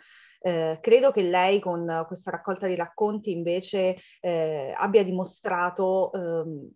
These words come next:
che la forma racconto riesce, eh, a, ehm, regalare a chi legge,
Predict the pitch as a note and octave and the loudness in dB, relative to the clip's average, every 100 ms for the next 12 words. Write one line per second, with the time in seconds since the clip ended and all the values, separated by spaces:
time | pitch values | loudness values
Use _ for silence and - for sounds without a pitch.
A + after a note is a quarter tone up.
0 | _ - A3+ A#3+ G3 F3 - C4 C4 B3+ | _ 8 8 8 4 0 4 4 4 2
1 | A#3 - F#3+ F3+ F#3 G3 G3+ G3+ - G3 | 0 -2 -2 -2 -4 0 2 2 0 0
2 | F3+ F#3 - - G#3+ B3 B3+ - - - | 0 -2 -10 -2 0 0 -2 -16 -20 -6
3 | F3 E3 D#3+ D#3 C#3+ - E3+ F#3 F3 F#3 | -2 0 -2 -4 -6 -6 -2 -2 -2 -4
4 | F3 E3 D#3+ D#3+ D#3 D#3 D#3+ C#3+ G2 - | -4 -4 -2 -4 -6 -8 -12 -12 -16 -10
5 | F#3+ G3+ G3+ A3+ F#3+ E3+ F3 E3 E3+ E3 | -2 2 4 4 2 2 2 0 -6 -6
6 | D#3+ E3 - G3 F#3+ F#3+ F3+ F#3+ G#3 G#3 | -6 -8 -6 -2 0 0 -4 -2 0 0